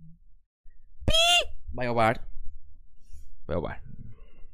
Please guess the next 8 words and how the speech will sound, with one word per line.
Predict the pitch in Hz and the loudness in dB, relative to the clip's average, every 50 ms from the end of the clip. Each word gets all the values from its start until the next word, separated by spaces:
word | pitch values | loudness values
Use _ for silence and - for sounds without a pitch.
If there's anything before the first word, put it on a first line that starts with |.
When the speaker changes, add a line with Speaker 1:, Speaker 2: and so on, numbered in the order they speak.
| - - - - - - - - - - - - - - - - | -10 -12 -12 -14 -14 -14 -14 -14 -14 -16 -20 -20 -18 -12 -2 2
Speaker 1:
Ah, | 113 113 110 110 110 107 107 110 107 107 107 107 110 107 104 104 101 101 95 98 104 101 98 101 - - - - - - - - - - - _ _ - - - - - - - - - - - - - - _ _ - - - _ _ _ _ _ _ _ _ _ _ - - - - _ _ _ _ - | 4 6 8 8 8 8 8 8 8 8 8 8 8 8 8 8 6 6 6 6 4 4 2 -2 -8 -12 -16 -16 -16 -16 -18 -18 -20 -20 -20 _ _ -20 -16 -16 -16 -14 -14 -14 -14 -14 -14 -16 -16 -18 -20 _ _ -20 -20 -20 _ _ _ _ _ _ _ _ _ _ -20 -20 -20 -20 _ _ _ _ -6
só | - - 175 | 0 2 2
uma | 175 170 160 | 4 2 2
questão | - - - 165 160 156 | 2 2 4 4 2 2
antes | 147 147 - - | 0 0 0 0
do | 127 | 2
bar | 131 127 117 - | 2 2 2 2
decidir. | - - - 101 92 - - - - | 0 -2 -2 -4 -4 -6 -6 -8 -10